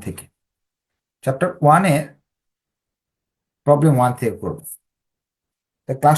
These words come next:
শুরু করার আগে আরেকটা কথা বলে দিই যে অনেকেই এখনো পড়া শুরু কর-,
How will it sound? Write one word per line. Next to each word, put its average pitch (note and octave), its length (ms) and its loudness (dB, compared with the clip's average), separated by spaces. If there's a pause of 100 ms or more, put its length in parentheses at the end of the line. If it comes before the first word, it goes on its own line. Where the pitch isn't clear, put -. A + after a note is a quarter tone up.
শুরু G#3+ 140 -6
করার G3 220 6
আগে D3+ 140 4 (160)
আরেকটা D#3+ 280 0 (100)
কথা D3 240 -4
বলে A2+ 180 -8
দিই - 120 -14 (240)
যে A#2 200 -4 (440)
অনেকেই D#3+ 480 2 (840)
এখনো D3+ 280 2 (140)
পড়া D3+ 180 2 (100)
শুরু E3+ 200 -2
কর-, D#3 220 -4